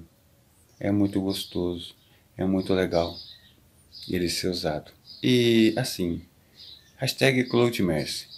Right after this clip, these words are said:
venha me seguir. Eu quero apresentar o quão lindo é o meu Bob's, pra vocês. Até mais. Bom, galera, já aqui no telefone celular,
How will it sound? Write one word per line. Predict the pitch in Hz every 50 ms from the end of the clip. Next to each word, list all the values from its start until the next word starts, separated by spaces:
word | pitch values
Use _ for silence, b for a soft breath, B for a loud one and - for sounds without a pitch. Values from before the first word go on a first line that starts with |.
| - -
venha | - 117 139 143 131
me | 120
seguir. | 110 - - 87 82 85 78 80 - _ _ _ _ _ _ - - - - - - - - - - - - - - - - - - - - - -
Eu | - 107 104
quero | - 107 101 98 98
apresentar | 95 101 98 98 101 92 - - 90 87 - - -
o | - 101
quão | - - - 120 113 113 107 101
lindo | 98 98 98 98 98 92 90 90 90 - _ _ _ _
é | - 90 92 90
o | 87 85
meu | 87 87 82 82
Bob's, | 78 73 71 67 - - - - - - _ _ b b b b b b b _ -
pra | 90 90 82
vocês. | 85 82 - - - - - - - - - - - - _ -
Até | 90 85 82 - - - 90 90 90 87 87 87 90 90 87 85 85 85 82 80 80
mais. | 78 76 78 82 85 82 64 - - - - - - - - - _ _ _ _ _ _ _ _ _ _ _ _ _ _ _ _ _ _ _ _ _ _ _ _ _ _ _ _ _ - - _ - _ _ _ _ _ _ _ -
Bom, | 160 160 170 151 123
galera, | 95 95 90 92 95 95 95 98 98
já | 95 113 117 110
aqui | 127 131 - 143
no | 143 139
telefone | 131 135 123 113 113 - - 98 98 101
celular, | 101 - 131 139 143 113 90 95 117 127 -